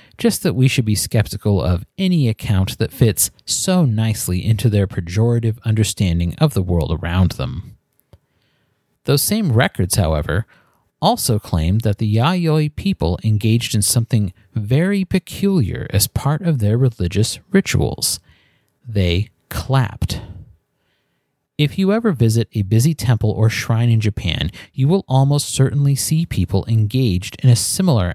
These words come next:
action today, usually clapping twice after making a donation to the temple or shrine as they bow their head to receive the blessing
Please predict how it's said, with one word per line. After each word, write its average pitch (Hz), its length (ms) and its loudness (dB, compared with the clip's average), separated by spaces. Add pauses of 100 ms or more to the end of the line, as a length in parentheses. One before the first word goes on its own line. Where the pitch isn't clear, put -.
(160)
action 92 460 0
today, 113 640 -2 (680)
usually 131 540 2
clapping 139 540 0
twice - 640 -2
after 113 300 0
making 107 400 0
a 101 80 2
donation 101 640 0
to 120 80 0
the 131 80 2
temple 95 580 0
or 104 160 2
shrine 87 600 0 (420)
as 101 140 -2
they 117 120 2
bow 107 300 -2
their 139 180 0
head 98 340 -2
to 107 100 -4
receive 104 440 0
the - 80 -4
blessing 98 540 0